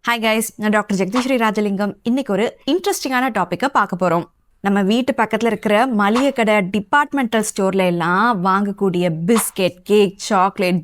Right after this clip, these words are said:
ஜூஸஸ், பிரெட்னு எக்கச்சக்க பொருட்கள் எல்லாத்துலயும் நம்ம ஹெல்த்துக்கு பிரச்சனை தரக்கூடிய பொருட்கள் மறைஞ்சிருக்குதுன்னு mostly நம்ம எல்லாருக்கும் தெரியும். இதெல்லாம் mostly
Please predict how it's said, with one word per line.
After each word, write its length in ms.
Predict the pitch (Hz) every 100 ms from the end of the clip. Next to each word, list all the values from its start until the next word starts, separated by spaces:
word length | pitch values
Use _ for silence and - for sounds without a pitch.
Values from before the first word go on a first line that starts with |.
| 202
ஜூஸஸ், 680 | 220 226 190 175 165 180 - 180
பிரெட்னு 480 | 214 196 226 202 202 208 214
எக்கச்சக்க 360 | 214 262 233 208
பொருட்கள் 380 | 214 208 - 196 185
எல்லாத்துலயும் 580 | 214 233 220 180 202 240
நம்ம 160 | 202 202 196
ஹெல்த்துக்கு 460 | 240 294 339 240 254 -
பிரச்சனை 340 | 214 - 330 294
தரக்கூடிய 360 | 240 220 202 190 202
பொருட்கள் 400 | 208 214 208 247 214
மறைஞ்சிருக்குதுன்னு 720 | 190 247 262 262 214 180 175 247 - 226
mostly 300 | 311 370 381
நம்ம 160 | 294 208
எல்லாருக்கும் 380 | 185 185 269 285
தெரியும். 320 | 208 185 180 - - -
இதெல்லாம் 340 | 208 233 254 277
mostly 300 | 240 240 302